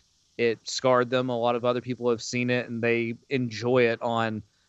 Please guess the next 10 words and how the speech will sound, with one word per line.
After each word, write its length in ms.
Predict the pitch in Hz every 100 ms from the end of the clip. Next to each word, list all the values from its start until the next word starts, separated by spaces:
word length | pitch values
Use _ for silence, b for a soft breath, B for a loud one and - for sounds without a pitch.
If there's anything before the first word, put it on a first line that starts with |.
| _
numerous 540 | 120 127 127 123 -
levels. 440 | 110 120 123 110 101
Like, 200 | 113 -
I 120 | 240 311
think 180 | 339
it's 140 | 175 165
a 40 |
really 200 | 165 170
good 140 | 147 147
movie. 320 | 190 113